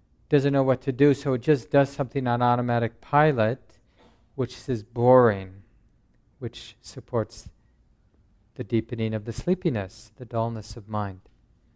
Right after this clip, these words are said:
And here's what, uh, Ajahn Brahm writes about restlessness.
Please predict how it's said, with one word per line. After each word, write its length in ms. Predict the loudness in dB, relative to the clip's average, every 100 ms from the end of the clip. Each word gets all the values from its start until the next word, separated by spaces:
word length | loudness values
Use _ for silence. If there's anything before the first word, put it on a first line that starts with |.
| _ _ _ _ _ _ _ _ _ _ _ _ -14
And 80 | -4
here's 320 | 0 0 -2
what, 380 | -4 -4 -4 -4
uh, 280 | -2 -2 -4
Ajahn 280 | -2 -2 -2
Brahm 260 | -4 -2
writes 240 | -4 -6 -4
about 280 | -2 -2
restlessness. 880 | -2 -4 -2 -4 -4 -8 -8 -10 -20